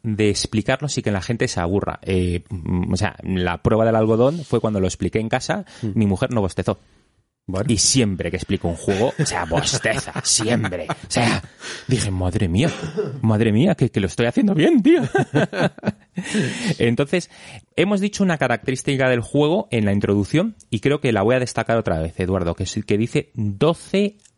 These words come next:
Speaker 1: acciones.
Speaker 2: Correcto. ¿Por qué? Porque hay cuatro turnos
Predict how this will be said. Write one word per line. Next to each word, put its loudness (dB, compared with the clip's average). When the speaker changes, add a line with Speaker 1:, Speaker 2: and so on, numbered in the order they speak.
Speaker 1:
acciones. -4
Speaker 2:
Correcto. -2
¿Por 2
qué? 0
Porque 2
hay -2
cuatro 4
turnos 2